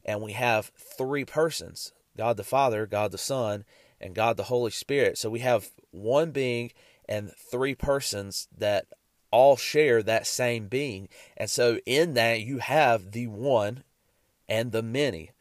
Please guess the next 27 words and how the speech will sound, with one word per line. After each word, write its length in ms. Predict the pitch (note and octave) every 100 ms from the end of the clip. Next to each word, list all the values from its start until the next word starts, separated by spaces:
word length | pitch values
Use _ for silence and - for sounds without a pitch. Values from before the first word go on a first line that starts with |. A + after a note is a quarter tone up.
| _ _
the 120 | G#2+ G#2+
one 440 | G2+ A2+ B2+ C#3
being 480 | C#3 D3 A2 A#2 -
and 280 | - G#2+ G2
the 240 | G#2+ F#2+ -
many 480 | F#2+ A#2+ C#3 A#2+ A2 _
personalities 880 | - C3+ - A2+ C3 B2 G2+ G#2+ -
or 100 | -
persons 720 | G2 - D#3+ C#3+ A#2 A2 - - - -
within 640 | A2 G2+ C#3+ C3+ A2+ G#2+ F2+
that 320 | G#2 A#2+ G2
being. 320 | C3 C#3 G2
So 120 | -
you 160 | G#2+ A2
have 340 | B2+ A#2+ A#2 - - _ _ _
the, 140 | A2 -
you 160 | A2 A#2
have 220 | C3+ A#2
the 160 | A2+
answer 420 | B2 D#3+ - A#2 G#2+
to 140 | -
why 320 | G#2 G2+ B2+ D3+
creation 680 | - B2 C3 F#3 - A2+ G#2+ - _
can 180 | B2+ A2+
be 120 | B2
so 300 | A#2+ C#3 C3+
diverse 640 | A#2+ A2 A#2 F3 B2 A#2